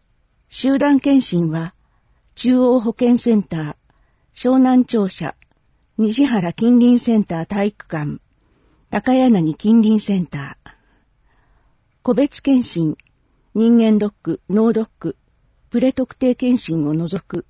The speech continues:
は、実施医療機関。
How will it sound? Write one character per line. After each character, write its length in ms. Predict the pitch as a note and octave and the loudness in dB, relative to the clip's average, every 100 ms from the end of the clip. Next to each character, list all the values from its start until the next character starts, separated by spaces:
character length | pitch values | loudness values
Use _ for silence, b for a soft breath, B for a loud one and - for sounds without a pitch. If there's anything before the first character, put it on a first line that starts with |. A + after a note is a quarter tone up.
| _ - | _ -10
は、 260 | D3+ F#3 - _ _ _ _ _ | -6 -6 -10 _ _ _ _ _
実 160 | G3+ A#3 | -4 -4
施 360 | - B3+ B3+ G#3+ | -4 -2 -2 -2
医 80 | |
療 260 | G#3 A#3+ A#3+ | 0 0 0
機 140 | - | -4
関。 320 | - E3 D3+ | -10 -8 -8